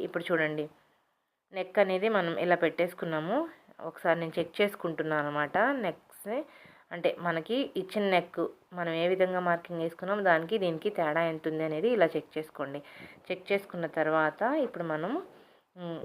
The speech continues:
గమ్ కానీ లేదంటే గుండు పిన్, అది సూదులు కానీ పెట్టేసుకొని,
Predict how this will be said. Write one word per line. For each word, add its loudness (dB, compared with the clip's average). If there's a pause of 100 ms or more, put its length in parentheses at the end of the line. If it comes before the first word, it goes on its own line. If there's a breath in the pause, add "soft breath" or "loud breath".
గమ్ 6
కానీ 6 (140)
లేదంటే 6
గుండు 2
పిన్, 0
అది -4
సూదులు 2
కానీ 0
పెట్టేసుకొని, -2